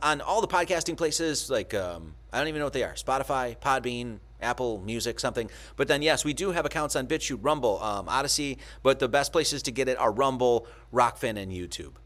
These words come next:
Okay, the, if, because that's, we're trying to stream from there every week now. So, uh, you can also get this at the Flat Earth, Sun, Moon, and Zodiac app. That's right, the Sunday sermons are there, and you can get the app and find out that your Earth is <clears throat> flat and stationary, and you can find your friends on it. It's amazing. You can go to the church store as well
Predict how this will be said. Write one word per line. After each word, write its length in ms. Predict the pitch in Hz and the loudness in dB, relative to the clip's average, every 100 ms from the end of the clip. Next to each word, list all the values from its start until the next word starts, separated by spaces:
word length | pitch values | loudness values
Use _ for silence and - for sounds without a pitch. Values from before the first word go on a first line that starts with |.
| - | -12
Okay, 280 | 92 101 95 | -8 -4 -4
the, 180 | 95 95 | -4 -8
if, 160 | - | -8
because 240 | 101 95 101 | -6 -4 -2
that's, 180 | 98 107 | -4 -4
we're 80 | |
trying 200 | - 110 | -4 -6
to 80 | 92 | -4
stream 340 | - - 101 92 | -6 -6 -10 -8
from 180 | 95 | -8
there 280 | 92 95 90 | -4 -4 -4
every 220 | 92 85 | -6 -8
week 240 | 82 85 - | -8 -12 -12
now. 140 | 71 | -12
So, 280 | - 98 71 - - - | -4 -4 -4 -10 -20 -8
uh, 160 | 104 107 | 0 0
you 60 | 107 | 0
can 100 | 127 | 0
also 220 | 120 120 | 0 0
get 160 | 120 123 | -4 -4
this 160 | 113 | -4
at 80 | 110 | -4
the 40 | |
Flat 240 | 104 123 104 | -4 -6 -4
Earth, 160 | 123 - | -6 -2
Sun, 200 | 135 110 | -4 -2
Moon, 160 | 120 | -6
and 160 | 107 104 | -6 -6
Zodiac 480 | 101 107 110 107 - | -4 -2 -2 -4 -6
app. 200 | 127 - | -6 -4
That's 200 | 107 - | -4 0
right, 220 | 113 - - | -2 -2 -10
the 80 | 101 | -6
Sunday 240 | - 113 | -4 -4
sermons 400 | 107 123 113 107 | -2 -2 -4 -4
are 120 | 107 | -4
there, 380 | 90 127 120 113 - - - | 0 0 2 -2 -8 -20 -8
and 180 | 104 101 | -6 -6
you 60 | |
can 140 | 101 104 | -8 -8
get 140 | 104 | -6
the 140 | - 104 | -6 -6
app 220 | 104 - - - - - | -8 -8 -20 -20 -20 -4
and 320 | 123 98 110 - - - | -4 -2 -10 -16 -16 -4
find 220 | 107 101 | -2 -2
out 160 | 107 | -4
that 220 | 110 95 107 | -6 -4 -2
your 160 | 107 - | -2 -2
Earth 280 | 120 - | -6 -6
is 180 | 92 - - - - _ - | -10 -10 -14 -20 -20 _ -10
<clears throat> 280 | - - - | -8 -8 -14
flat 260 | - 127 95 | -4 -4 -2
and 100 | 92 | -4
stationary, 520 | 104 107 101 85 90 | -4 -6 -8 -10 -10
and 120 | 107 | -10
you 80 | 90 | -8
can 100 | 92 | -8
find 180 | 90 87 | -10 -10
your 80 | |
friends 220 | 98 98 101 | -8 -8 -8
on 120 | 87 | -10
it. 80 | 85 | -10
It's 160 | 90 | -10
amazing. 380 | 98 101 95 90 | -8 -8 -8 -8
You 100 | 98 | -6
can 120 | 123 | -2
go 120 | 117 | 2
to 60 | 123 | 0
the 80 | - | 2
church 260 | 151 156 | 0 0
store 220 | - 139 131 | 2 2 2
as 120 | 117 | 2
well 380 | 123 117 110 | 4 4 2